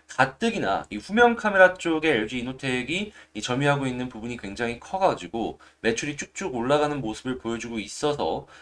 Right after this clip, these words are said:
지금 시장이 굉장히 안 좋고 좀 빠졌는데도 불구하고 다시 많이 올라가는데도 불구하고 저평가 얘기가 나오고 있단 말이에요. 한데 전면 카메라도 이노텍 걸 쓴다라고 합니다. 이 이야기는 뭔 소리냐? 이노텍 한번 더 쏠 수 있다라는 거예요.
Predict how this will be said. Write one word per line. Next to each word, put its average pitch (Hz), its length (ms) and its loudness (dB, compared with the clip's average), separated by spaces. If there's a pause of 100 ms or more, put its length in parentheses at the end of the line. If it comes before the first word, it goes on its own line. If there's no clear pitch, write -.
(120)
지금 160 280 -2
시장이 180 680 4 (220)
굉장히 131 380 0
안 113 300 -2
좋고 170 240 -6
좀 170 160 -6
빠졌는데도 196 500 6
불구하고 135 580 0 (360)
다시 87 340 -8
많이 123 200 8
올라가는데도 175 600 6
불구하고 131 580 -2
저평가 202 540 2
얘기가 147 200 0
나오고 113 260 4
있단 123 200 -2
말이에요. 101 540 -2 (200)
한데 151 540 -2 (260)
전면 151 760 0
카메라도 160 680 0 (120)
이노텍 131 360 -4
걸 123 140 2
쓴다라고 117 460 0
합니다. 87 420 -4 (140)
이 147 240 -2
이야기는 120 440 4
뭔 120 280 -2
소리냐? 135 560 -2 (200)
이노텍 139 440 -4
한번 143 260 -2
더 92 140 -8
쏠 127 180 -4
수 117 100 -8
있다라는 92 440 0
거예요. - 380 -8